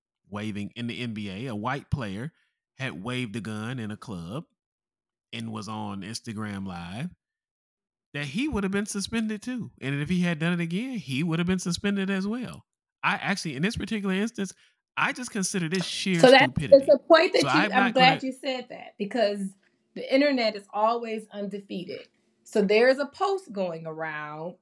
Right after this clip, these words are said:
Speaker 2: of a former N B A player, Chris Kaman, who posted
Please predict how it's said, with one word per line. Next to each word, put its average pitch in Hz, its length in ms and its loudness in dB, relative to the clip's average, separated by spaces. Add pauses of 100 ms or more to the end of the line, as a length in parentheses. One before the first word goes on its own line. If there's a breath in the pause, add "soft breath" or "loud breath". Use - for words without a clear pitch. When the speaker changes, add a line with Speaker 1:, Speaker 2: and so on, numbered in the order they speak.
(160)
Speaker 2:
of 185 180 -2
a 196 60 -2
former 254 580 2
N 262 160 6
B 247 220 0
A 233 160 0
player, 185 720 0 (800)
Chris 285 260 6
Kaman, 170 600 -6 (680)
who 254 240 0
posted 240 800 2